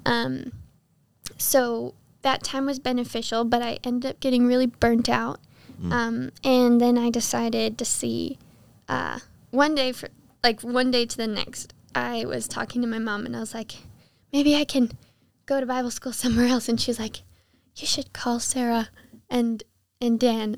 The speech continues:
Speaker 1: I don't know if I called them, but I, I think somehow I contacted them and see, saw,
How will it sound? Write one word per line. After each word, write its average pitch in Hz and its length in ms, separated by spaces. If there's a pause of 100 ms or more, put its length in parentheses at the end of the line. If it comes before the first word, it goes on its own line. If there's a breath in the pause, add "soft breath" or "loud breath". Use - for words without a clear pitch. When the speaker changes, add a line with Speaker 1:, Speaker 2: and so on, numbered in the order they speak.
Speaker 1:
I 247 80
don't 233 140
know 240 60
if 226 120
I 233 80
called 220 360
them, 214 160
but - 120
I, - 220 (180)
I 233 120
think 226 240 (200)
somehow 285 360
I 214 100
contacted 220 600
them 208 160
and 202 120
see, 214 240 (100)
saw, 208 340